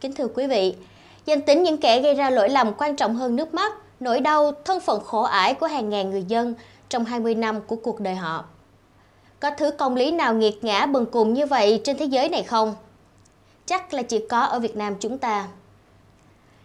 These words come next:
Năm hai nghìn không trăm mười, khi làm trưởng ban thời sự xã hội của Thủ Thiêm, tôi có chỉ đạo phóng viên phụ trách nhà đất tìm hiểu vấn đề đất đai ở Thủ Thiêm. Đó là phận sự của tôi, của vị trí mà tôi phụ trách.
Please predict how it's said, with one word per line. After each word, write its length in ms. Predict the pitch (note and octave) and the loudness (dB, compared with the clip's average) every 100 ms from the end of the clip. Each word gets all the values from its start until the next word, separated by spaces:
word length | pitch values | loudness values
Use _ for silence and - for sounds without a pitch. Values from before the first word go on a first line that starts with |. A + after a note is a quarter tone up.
| _ | _
Năm 180 | C#4+ C#4 | -2 0
hai 120 | C#4+ | 2
nghìn 180 | C4 A#3 | 0 0
không 200 | C#4 B3+ | -2 -2
trăm 220 | C4 B3 | -2 0
mười, 260 | A#3 G#3+ G3 - - _ - | 2 0 -2 -10 -20 _ -6
khi 120 | F#4 | 2
làm 200 | D4+ B3 | 2 2
trưởng 220 | C4+ D4 | 0 2
ban 180 | D#4+ C#4+ | 2 2
thời 160 | C#4 A3+ | 0 -2
sự 200 | A#3 A3 | 0 0
xã 160 | - | 0
hội 220 | D4 A#3+ | 0 0
của 200 | A3 A#3+ | 0 -2
Thủ 160 | B3+ B3+ | -2 -2
Thiêm, 300 | C#4+ B3+ A#3+ - - - - _ | 4 4 4 -2 -16 -20 -20 _
tôi 120 | C4+ | -6
có 140 | - D#4+ | -2 -2
chỉ 220 | D#4+ B3+ | -2 0
đạo 180 | B3 G#3+ | 2 2
phóng 200 | C#4+ D#4+ | 0 -4
viên 160 | C#4+ | -4
phụ 220 | B3+ A#3 | 0 0
trách 300 | A3 E4+ F#4+ | 2 0 0
nhà 120 | D4+ A#3+ | -2 0
đất 220 | E4+ G4+ - - - | 0 0 -8 -20 -6
tìm 140 | D4 C#4 | -2 4
hiểu 180 | A#3 | 4
vấn 200 | A#3 F4 | 4 2
đề 120 | E4 A#3 | 2 0
đất 200 | D4 - | -2 -2
đai 180 | A#3 | -2
ở 120 | - G#3+ | 0 -2
Thủ 200 | A#3+ A#3 | -2 0
Thiêm. 260 | B3+ A3+ A3 - - - _ - | 2 2 -2 -10 -20 -20 _ -4
Đó 180 | B3+ D#4+ | 0 2
là 120 | E4+ | 0
phận 200 | A#3+ G#3 | -2 -4
sự 200 | A3 G3 | -2 -2
của 160 | G3 A#3 | -2 -4
tôi, 320 | A3+ G#3+ G#3+ - - _ - | 2 2 0 -6 -20 _ -6
của 120 | F4+ | -2
vị 160 | E4+ A#3+ | 0 0
trí 300 | C#4+ C#4 F#4 | 0 0 2
mà 140 | E4 | 0
tôi 220 | A#3 B3 | -2 -4
phụ 160 | A#3+ F#3+ | -2 -4
trách. 240 | D4+ F#4 | -2 -4